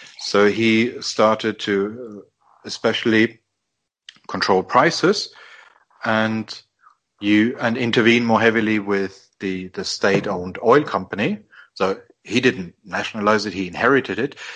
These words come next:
He just kicked out the minority private investors and took it over completely, turned it into his, his personal, um,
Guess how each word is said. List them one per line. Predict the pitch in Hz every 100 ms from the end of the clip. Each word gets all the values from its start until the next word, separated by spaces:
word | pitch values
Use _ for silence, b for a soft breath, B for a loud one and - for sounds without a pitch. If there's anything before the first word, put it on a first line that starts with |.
| B B
He | 113
just | 104 110 -
kicked | - 110 -
out | 104 107
the | 98
minority | 95 95 113 135 131 127
private | 123 120 117 117
investors | 113 117 - - 117
and | 104 98 98 - -
took | - 101
it | 104
over | 101 98
completely, | 101 123 123 117 113
turned | 104 101
it | 95
into | 98 90
his, | 90 87 - B B B B
his | - 90
personal, | - 113 110 - 113 107 107 104 95
um, | 90 80